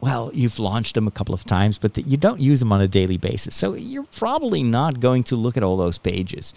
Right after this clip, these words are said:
unless they find a new way to group the, the, the icons. And so it has an automatic cataloging of these apps, and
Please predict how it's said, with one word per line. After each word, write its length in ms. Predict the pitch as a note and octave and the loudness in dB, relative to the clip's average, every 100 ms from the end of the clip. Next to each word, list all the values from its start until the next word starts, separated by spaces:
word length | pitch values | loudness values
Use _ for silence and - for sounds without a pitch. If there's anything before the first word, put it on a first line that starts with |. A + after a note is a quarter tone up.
| - - - | -18 -20 0
unless 560 | A#3 C4 D#3 B2 C#3+ - | 2 4 6 4 2 0
they 160 | C#3 | 2
find 300 | C#3 C#3 C3+ | 2 4 4
a 80 | C3+ | 4
new 220 | B2+ A#2+ | 6 6
way 340 | B2 G#2+ F#2+ G#2 | 6 6 6 4
to 520 | - G2+ F#2+ F#2+ F#2 G2+ | 2 2 6 6 4 0
group 340 | B2 F4+ E4 | 4 6 4
the, 380 | - - - - | -2 -8 -8 -8
the, 300 | - F2 - - | -2 -2 -2 -4
the 140 | - | -6
icons. 400 | - F2+ F2 F2+ | -2 -4 -4 -4
And 160 | F#2 F2+ | -4 0
so 200 | G#2+ G2 | 2 2
it 120 | A2+ | 0
has 240 | F#2+ D3+ | 2 2
an 120 | C#3 A#2 | 2 -2
automatic 680 | C#3 F3 D#3+ C3+ C3 C3 - - - - - - - _ _ _ - _ _ _ _ | -2 -2 2 2 4 2 0 -20 -20 -20 -20 -20 -20 _ _ _ -20 _ _ _ _
cataloging 800 | - F#3 F3 C3+ A2+ G2+ F#2 F#2+ | -2 2 4 4 4 2 2 2
of 160 | F#2+ F#2+ | 0 2
these 200 | G#2 F#2 | 0 2
apps, 480 | A2+ G2 C3+ - - | 0 0 -2 -6 -4
and 680 | A#2+ A2 G#2 G#2 G2+ G2 F#2 | 0 4 4 4 2 0 -2